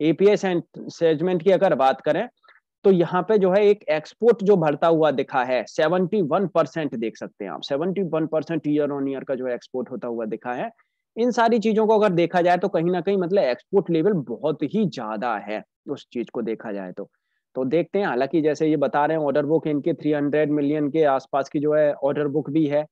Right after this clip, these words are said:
हाफ ईयरली एफ़आई ट्वेंटी ट्वेंटी टू तक। कुछ और न्यू लॉन्चेस भी करते हुए दिखेंगे। फॉर्मुलेशन बिजनेस में भी देखा जाए तो एक अच्छा खासा जो है ग्रोथ देखने को मिल रहा है। तो domestic to export में अगर देखेंगे तो थर्टी टू सेवन, थर्टी सेवेंटी रेशियो,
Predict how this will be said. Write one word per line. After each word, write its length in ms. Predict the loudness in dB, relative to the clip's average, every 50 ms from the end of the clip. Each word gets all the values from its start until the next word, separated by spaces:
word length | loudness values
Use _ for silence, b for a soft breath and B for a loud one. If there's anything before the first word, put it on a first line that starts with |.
| _ -6
हाफ 160 | -4 -4 -2 -2
ईयरली 220 | -2 0 0 2 0
एफ़आई 240 | 0 0 0 -2
ट्वेंटी 300 | -2 -2 -4 -4 -4 -4
ट्वेंटी 320 | -4 -4 -6 -6 -4 -4 -4
टू 200 | -2 -2 -2 -2
तक। 200 | -2 -2 -4 -4 -6 _ _ _ _
कुछ 200 | -4 -2 -2 2
और 160 | 2 2 2 2
न्यू 180 | 2 2 2
लॉन्चेस 400 | 2 2 2 0 0 -2 -2 -2
भी 80 | -2 0
करते 280 | 0 0 0 2 0
हुए 180 | 0 2 2 2
दिखेंगे। 500 | 2 0 0 0 -2 -2 -2 -2 -4 -6 -8 _ _ _ _ _ _ _ _ _
फॉर्मुलेशन 540 | 2 4 4 4 4 4 4 4 4 2 2
बिजनेस 360 | 2 2 2 2 0 0 0
में 100 | -2 0
भी 100 | 2 2
देखा 280 | 2 2 2 2 2 2
जाए 160 | 4 4 2
तो 100 | 2 0
एक 120 | 0 0 0
अच्छा 220 | -2 -2 -2 -2
खासा 240 | 0 0 0 0 0
जो 160 | 0 2 2
है 120 | 2 2
ग्रोथ 220 | 0 0 0 -2 -2 0
देखने 300 | 0 0 0 0 -4 -2
को 120 | 0 0
मिल 180 | 0 0 0 0
रहा 140 | 0 0 -2
है। 120 | -2 -4 -10 _ _ _ _ _ _ _ _ _ _
तो 280 | 0 2 4 4 4 2
domestic 580 | 2 0 0 0 0 0 -2 -2 0 0 -2 0 0 0
to 120 | 2 2
export 420 | 2 2 0 -2 -2 -2 -2 0 0
में 80 | -2
अगर 120 | 0 0 0
देखेंगे 380 | 2 0 -2 -2 -2 -4 -2
तो 100 | -2 -4
थर्टी 420 | -4 -4 -4 -4 -4 -2 0 0 0
टू 160 | 2 0 0
सेवन, 340 | 0 0 0 0 0 -2 -4
थर्टी 420 | -4 -4 -4 -4 -2 0 -2 -2
सेवेंटी 520 | -2 -2 -2 0 0 0 -2 0 0 0 2
रेशियो, 340 | 2 0 0 0 -2 -2